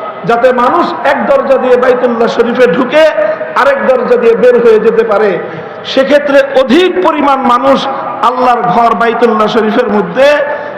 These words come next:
কাবা শরীফের ভিতরে ঢুকবার সুযোগ পাবে। কয়টা পরিবর্তন? আকাঙ্ক্ষা ব্যক্ত করলেন কে? স্বয়ং আল্লাহর রাসূল সাল্লাল্লাহু আলাইহি ওয়াসাল্লাম।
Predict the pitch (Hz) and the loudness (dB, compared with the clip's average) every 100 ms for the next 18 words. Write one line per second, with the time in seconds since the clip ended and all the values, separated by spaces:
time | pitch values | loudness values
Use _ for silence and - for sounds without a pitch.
0 | - - 277 311 - 277 247 254 190 220 | -6 -2 0 0 0 0 2 0 2 0
1 | 254 233 208 185 214 202 240 202 202 - | 2 0 0 0 -2 0 0 0 0 -2
2 | 160 - - - - - - - - - | -2 -2 -4 -12 -18 -18 -16 -18 -18 -20
3 | - - - 233 233 233 247 247 247 247 | -20 -20 -6 -2 0 0 0 0 2 0
4 | 247 254 247 247 - - - - 240 - | 0 0 0 -4 -8 -12 -12 -10 -10 -8
5 | - - - - - - 214 226 254 262 | -8 -8 -10 -12 -14 -8 -6 -2 -2 0
6 | 220 254 285 - 262 247 247 247 247 254 | -2 0 -2 -2 0 0 0 0 2 4
7 | 247 285 - - 262 269 262 262 - - | 4 2 -2 -8 -8 -10 -10 -10 -10 -10
8 | - - - - - - 262 262 247 247 | -12 -12 -12 -12 -6 0 0 0 -2 0
9 | 240 226 226 269 247 247 226 226 220 214 | 0 0 0 0 0 -2 -2 0 0 0
10 | 202 196 202 202 190 196 185 196 175 160 | 2 0 2 0 2 2 0 -2 0 -2
11 | - | -2